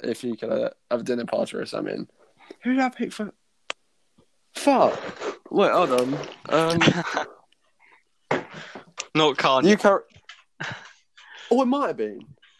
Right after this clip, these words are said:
Speaker 1: No, oh no, it's the girl from Thirteen Reasons Why.
Speaker 2: <laughs>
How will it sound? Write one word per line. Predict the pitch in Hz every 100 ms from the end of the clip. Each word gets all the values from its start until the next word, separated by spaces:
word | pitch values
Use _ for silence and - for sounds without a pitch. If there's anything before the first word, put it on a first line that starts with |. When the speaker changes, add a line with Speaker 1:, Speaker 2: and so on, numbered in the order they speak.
| _ -
Speaker 1:
No, | - 196 180
oh | 180
no, | 175 160
it's | 151
the | 165
girl | 175 165
from | 156 143 131
Thirteen | 139 131 127
Reasons | 117 113 113 107
Why. | 110 117
Speaker 2:
<laughs> | 110